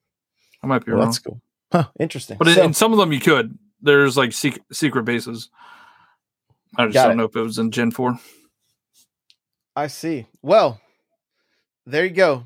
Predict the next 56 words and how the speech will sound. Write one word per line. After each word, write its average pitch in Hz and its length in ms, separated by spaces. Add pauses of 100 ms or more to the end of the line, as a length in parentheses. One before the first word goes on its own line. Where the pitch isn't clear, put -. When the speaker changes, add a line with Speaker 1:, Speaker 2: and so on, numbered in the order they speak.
(100)
Speaker 2:
By 151 160
the 156 100
next 175 280
time 190 200
you 185 80
hear 170 180
from 165 140
Cheesy, 139 420
he's 120 220
gonna 135 200
have 127 480 (360)
all 139 180
the 165 80
badges. 143 540
He'll 143 100
be 123 80
further 139 320
than 151 140
all 127 140
Speaker 1:
He, 123 60
Speaker 2:
of 120 100
us. 127 420
Speaker 1:
yeah, 135 120
he's 135 220
gonna 139 200
be 127 380
addicted. 123 600
Speaker 2:
Like 135 120
Speaker 1:
He's 127 80
gonna 139 180
not 135 280
even 127 480 (100)
show 131 380
up. 123 200
He'll 123 160
be 135 140
like, 131 260
Speaker 2:
Yeah, 135 380
he's 160 140
Speaker 1:
"Nah, 139 100
Speaker 2:
like, 143 140
Speaker 1:
guys, 127 200
Speaker 2:
"What? - 100
Speaker 1:
I 131 40
gotta 139 220
get 143 160
Speaker 2:
I 160 80
Speaker 1:
my, - 80
I - 20
Speaker 2:
miss - 100
Speaker 1:
gotta 160 160
complete 165 360
my 175 80
Speaker 2:
Thanksgiving." 170 160
Speaker 1:
decks." - 480 (320)
Speaker 2:
Yeah, 135 360